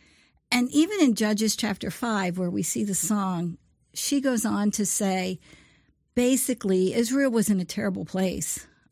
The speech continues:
until I, Deborah, I arose as a mother in Israel. She was confident in who she was, but I don't think she was cocky.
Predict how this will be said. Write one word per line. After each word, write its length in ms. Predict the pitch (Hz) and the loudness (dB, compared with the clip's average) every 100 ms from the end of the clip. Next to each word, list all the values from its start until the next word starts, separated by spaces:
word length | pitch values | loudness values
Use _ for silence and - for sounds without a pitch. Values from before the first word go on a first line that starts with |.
| - | -2
until 320 | 208 - - | -2 0 -4
I, 260 | - 196 214 | -4 -2 0
Deborah, 560 | 202 180 170 180 180 160 _ | 0 -2 -4 -8 -10 -14 _
I 260 | - 208 202 | -10 -4 -2
arose 460 | 196 185 175 170 | -2 -2 -2 -2
as 140 | 175 180 | -4 -2
a 40 | |
mother 420 | 180 180 180 180 - | -2 -2 -4 -8 -6
in 160 | 190 | -6
Israel. 560 | - 185 190 208 - - _ _ _ _ _ _ _ _ _ _ | -4 -6 -6 -8 -8 -10 _ _ _ _ _ _ _ _ _ _
She 200 | - - | -4 0
was 200 | 247 226 | 2 0
confident 920 | - - - 277 311 330 285 262 - | 0 -8 -2 2 2 4 4 4 2
in 120 | 208 196 | 2 2
who 180 | 214 | 2
she 260 | 208 - 220 | 0 0 -2
was, 640 | 190 185 175 185 175 - - _ _ | -2 -2 -2 -6 -8 -10 -14 _ _
but 120 | 220 | 2
I 80 | 208 | 2
don't 140 | 208 208 | 2 2
think 160 | 208 | 0
she 100 | - | -2
was 100 | 185 - | -4 -6
cocky. 640 | - 185 160 - - | -6 -6 -6 -8 -10